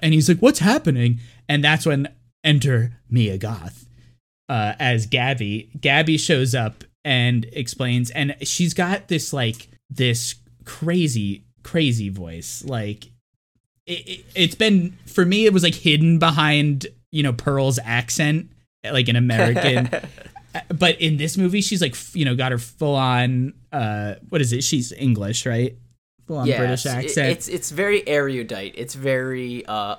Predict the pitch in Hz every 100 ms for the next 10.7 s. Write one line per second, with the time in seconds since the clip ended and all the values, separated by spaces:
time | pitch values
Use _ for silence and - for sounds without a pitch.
0 | - 127 123 120 110 101 95 - - _
1 | _ 131 113 - 214 156 139 123 117 -
2 | - - - _ _ - - _ _ 160
3 | 147 143 143 127 - _ _ 160 165 185
4 | 196 175 180 180 160 - 156 165 170 180
5 | 180 170 202 180 143 120 - _ _ _
6 | _ _ - - 202 180 170 165 - 202
7 | 240 202 156 165 208 311 214 151 143 123
8 | - _ 175 139 127 127 - - _ -
9 | - 170 151 165 147 139 127 131 143 147
10 | 131 123 127 120 123 147 -